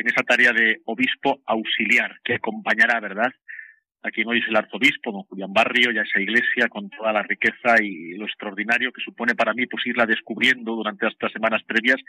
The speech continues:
y lo que vendrá. Pero los sentimientos son encontrados, te supera, confías en el Señor, que es muy importante, y quizás te preguntas por qué, y Él va dando la respuesta día a día.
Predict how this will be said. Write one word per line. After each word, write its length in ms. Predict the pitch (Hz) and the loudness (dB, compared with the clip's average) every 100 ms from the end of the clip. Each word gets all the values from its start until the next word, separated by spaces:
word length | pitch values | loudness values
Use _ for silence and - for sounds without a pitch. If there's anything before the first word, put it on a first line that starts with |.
| - - - | -8 -8 -6
y 80 | 113 | -6
lo 120 | 104 | -4
que 80 | 107 | -2
vendrá. 280 | 101 92 92 | -4 -4 -2
Pero 200 | 113 117 | 0 0
los 120 | 120 131 | 0 -2
sentimientos 560 | 123 135 170 175 165 - | 0 0 0 0 -2 0
son 260 | 170 170 175 - - - - _ _ | -2 -4 -10 -16 -16 -18 -20 _ _
encontrados, 800 | - - 101 127 151 135 139 143 - - _ _ - | -12 -10 -6 -2 -2 -2 -4 -2 -2 -4 _ _ -14
te 80 | |
supera, 720 | - - - 135 131 120 139 147 _ _ _ _ | -14 -10 0 0 0 -6 -10 -14 _ _ _ _
confías 460 | _ 101 - 117 110 | _ -18 -6 -4 -4
en 120 | 104 104 | -6 -10
el 80 | 95 | -8
Señor, 300 | 104 117 113 | -6 -6 -6
que 100 | 101 | -10
es 80 | 101 | -12
muy 120 | 98 | -14
importante, 800 | 95 - - 123 120 - 127 - - - - _ _ | -12 -16 -6 -6 -6 -4 -4 -6 -18 -20 -20 _ _
y 60 | |
quizás 240 | - 127 - | -4 -4 -2
te 100 | 135 | -2
preguntas 440 | 123 120 127 123 - | -2 -4 -4 -4 -4
por 160 | - | -10
qué, 200 | - 185 - _ _ | -2 -2 -2 _ _
y 160 | 127 127 | -8 -6
Él 140 | 120 | -2
va 80 | 120 | -2
dando 180 | 113 107 | -2 -6
la 80 | |
respuesta 500 | 98 - - 98 - 90 | -6 -10 -8 -10 -10 -10
día 200 | 87 - | -8 -10
a 40 | |
día. 200 | - | -12